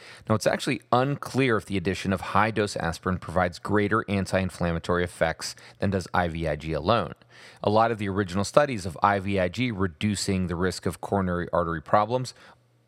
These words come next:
also included aspirin in the protocols. Several meta-analyses have shown that aspirin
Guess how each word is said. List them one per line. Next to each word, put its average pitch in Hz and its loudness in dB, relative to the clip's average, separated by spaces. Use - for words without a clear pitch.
also 110 4
included 87 -2
aspirin 82 -2
in 78 -2
the 78 -6
protocols. - -2
Several 123 2
meta-analyses 104 0
have 92 -2
shown 95 0
that 92 -2
aspirin 95 0